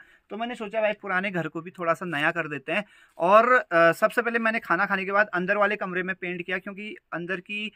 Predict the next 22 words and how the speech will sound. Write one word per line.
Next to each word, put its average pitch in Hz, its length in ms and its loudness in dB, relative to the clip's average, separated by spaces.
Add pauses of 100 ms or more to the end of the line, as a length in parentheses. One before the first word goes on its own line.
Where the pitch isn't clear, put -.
(340)
एक 196 240 0
दीवार 180 300 6
जो 196 120 -2
है 185 60 2
ना, 208 80 2
पीछे 185 300 -10
साइड 175 260 0
की 196 80 -10
दीवार 165 340 2
में 190 200 -2
सीलन 196 460 -4
था। 170 180 0
जब 170 220 -4
हम 160 200 -6
लोगों 165 200 -4
ने 180 80 -6
पेंट 175 360 -8
किया 160 120 -2
था 180 80 -8
उस 170 120 -8
समय, 175 260 0 (440)
अ, 151 300 4